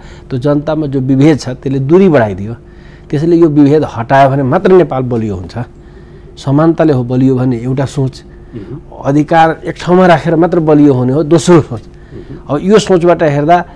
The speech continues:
Speaker 1: सायद अधिकार दियो भने यो ठुक्रिन्छ कि, नेपाल कमजोर हुन्छ कि, झन्, उम्, अरूले खेल्ने ठाउँ हुन्छ कि भन्ने एउटा आशंका। अर्को, अधिकार नदिने हो भने त कसरी एक हुन्छ?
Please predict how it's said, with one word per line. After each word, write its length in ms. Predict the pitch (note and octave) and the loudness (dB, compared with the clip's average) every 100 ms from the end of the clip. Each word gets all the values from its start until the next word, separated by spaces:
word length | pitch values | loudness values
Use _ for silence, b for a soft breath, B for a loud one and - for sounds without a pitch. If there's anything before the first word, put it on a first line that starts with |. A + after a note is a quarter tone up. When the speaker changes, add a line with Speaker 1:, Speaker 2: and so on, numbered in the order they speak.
| - | -10
Speaker 1:
सायद 260 | - E3 E3 | -2 0 0
अधिकार 380 | D3+ D3 C#3+ | -2 -2 -2
दियो 260 | C3+ C#3 C3+ | -2 0 0
भने 200 | A2+ B2 | -2 -4
यो 140 | B2 | -6
ठुक्रिन्छ 520 | B2 - - D3 D#3 C#3+ | -8 -14 -6 -2 -2 -2
कि, 220 | C3 C3+ | -8 -8
नेपाल 300 | B2 B2+ A#2+ - | -8 -8 -8 -8
कमजोर 300 | A#2 C#3+ C#3+ | -2 0 0
हुन्छ 200 | C3+ C#3 | -2 -8
कि, 320 | C3+ C#3 D3 B B - | -12 -14 -14 B B -8
झन्, 160 | C3 D3+ | -2 -2
उम्, 440 | C3+ C3+ B2 B2+ B B B - | -4 -10 -14 -16 B B B -16
अरूले 280 | A2 B2 B2+ | -10 -6 -6
खेल्ने 320 | - B2+ B2+ | -4 -4 -4
ठाउँ 260 | A#2+ C3+ B2 | -4 -4 -2
हुन्छ 200 | B2 B2+ | -2 -4
कि 260 | - C3 C3+ B B B - | -8 -10 -12 B B B -10
भन्ने 180 | A#2+ | -8
एउटा 260 | B2 B2 C3+ | -6 -4 -4
आशंका। 560 | A2 - A#2+ A#2+ B2+ C3 B B B - | -6 -8 -8 -8 -10 -14 B B B -8
अर्को, 400 | C#3+ D3 F3+ F3 B B B - - | -6 -4 -4 -4 B B B -14 -6
अधिकार 460 | C3 B2 C#3 C#3+ | -4 -2 0 0
नदिने 560 | C#3 D#3 D3 D#3 D#3+ D#3 - - | 2 2 2 2 0 -6 -18 -18
हो 160 | A2+ G#2+ | -14 -8
भने 200 | C3 D#3 | -6 -6
त 40 | |
कसरी 460 | D3+ E3 - G3+ F#3+ | -8 -8 -4 0 0
एक 120 | - | 0
हुन्छ? 260 | A2+ G#2 | -8 -8